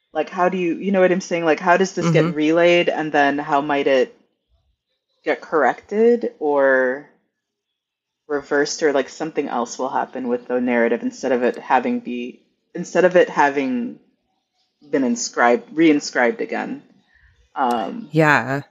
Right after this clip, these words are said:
Speaker 1: so yeah, so I'm curious about the sons, and I'm curious specifically about George's son. Yeah.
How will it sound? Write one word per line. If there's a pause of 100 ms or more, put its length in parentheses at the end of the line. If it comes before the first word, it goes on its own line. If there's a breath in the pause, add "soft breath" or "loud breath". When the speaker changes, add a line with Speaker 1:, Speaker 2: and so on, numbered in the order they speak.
(160)
Speaker 1:
so
yeah,
so
I'm
curious
about
the
sons, (340)
and
I'm
curious
specifically
about
George's
son. (760)
Yeah.